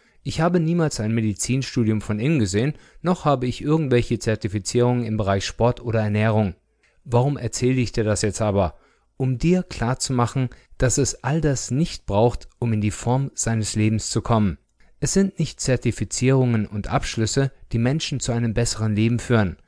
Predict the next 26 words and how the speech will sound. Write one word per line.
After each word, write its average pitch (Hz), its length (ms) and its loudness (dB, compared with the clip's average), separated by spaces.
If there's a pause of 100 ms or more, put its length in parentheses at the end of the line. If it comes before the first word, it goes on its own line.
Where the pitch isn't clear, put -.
(280)
sondern 160 520 0 (160)
der 98 140 0
Entschluss 117 640 -2
und 101 180 -4
der 92 140 -2
Wille 139 240 4
jedes 143 480 0
Einzelnen 113 500 -2
dort 104 240 -2
draußen. 107 460 0 (580)
Viel 123 320 2
wichtiger 107 500 2
ist, 127 280 -2 (220)
dass 127 200 0
du 143 100 2
dich - 320 -4
aktiv - 500 -4
dazu 123 360 -2
entscheidest. 117 880 0 (640)
Kannst 123 320 0
du 131 80 2
diese 151 380 0
Entscheidung 104 500 0
treffen, 143 440 0 (200)
stehen 127 400 -4
dir 120 180 0